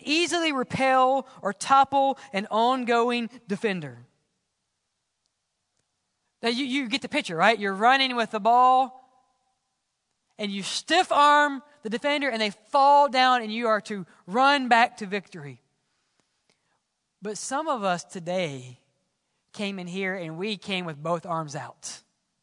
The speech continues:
And when people wanted to pray for us or to encourage us,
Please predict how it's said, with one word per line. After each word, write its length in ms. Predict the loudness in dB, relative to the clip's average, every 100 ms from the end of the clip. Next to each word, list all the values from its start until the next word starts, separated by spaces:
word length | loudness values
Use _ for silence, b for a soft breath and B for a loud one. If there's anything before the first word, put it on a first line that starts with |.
| _ _ _ _ _ _ _ _ _ _ _ _ _ _ _ _ _ _ _ -12
And 100 | -12
when 100 | -10
people 420 | -10 -6 -6 -4
wanted 260 | -4 -6
to 240 | -8 -8 -10 b b _
pray 260 | -2 -2
for 240 | -2 -6 -2
us 320 | 0 -2 -8
or 120 | -12
to 160 | -12 -12
encourage 600 | -12 -8 -4 -2 -4 -4
us, 300 | -6 -6 -10